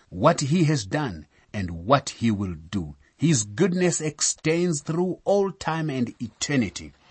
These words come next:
So the Psalms presents a very personal response to the person and work of God as they reflect on his program for his people.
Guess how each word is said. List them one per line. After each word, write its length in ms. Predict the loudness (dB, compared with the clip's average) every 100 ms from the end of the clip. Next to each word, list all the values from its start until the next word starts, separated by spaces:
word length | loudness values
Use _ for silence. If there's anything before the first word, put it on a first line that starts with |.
| -20 -20 _
So 300 | -4 2 2
the 100 | 2
Psalms 480 | 0 2 4 2 0
presents 540 | -4 -4 0 0 0
a 80 | -2
very 320 | 2 4 4
personal 560 | 0 -4 -4 -2 -4 -4
response 640 | -2 -4 -4 -6 -6 -8 -14 -20 -20 _
to 100 | -6
the 140 | -4 -6
person 560 | -6 -6 -4 -2 -4 -4
and 220 | -6 -6
work 380 | -4 -2 -2 -4
of 200 | -8 -8
God 300 | -8 -8 -12 _ -20 _ _
as 220 | -2 0
they 180 | 2 2
reflect 540 | 2 -2 -2 -2 0
on 160 | -4 -2
his 260 | -2 -4 -6
program 640 | -8 -4 -2 -2 -6 -8
for 200 | -8 -10
his 260 | -6 -6 -6
people. 520 | -8 -12 -12 -16 -18